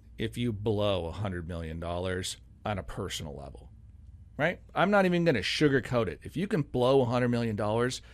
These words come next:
you know what? You're an extravagant, self-centered loon, unless you donated it all to charity and causes.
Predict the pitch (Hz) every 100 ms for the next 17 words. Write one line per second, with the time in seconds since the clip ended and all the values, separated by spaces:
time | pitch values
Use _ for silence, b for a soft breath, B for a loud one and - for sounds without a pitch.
0 | b b b 135 135 131 139 - b b
1 | b 113 143 160 117 - - 120 123 113
2 | 101 - 110 98 - - 98 85 85 98
3 | 90 76 - - - 131 123 123 135 110
4 | 117 117 113 113 101 101 92 87 - 107
5 | 98 85 82 - 78 69 - -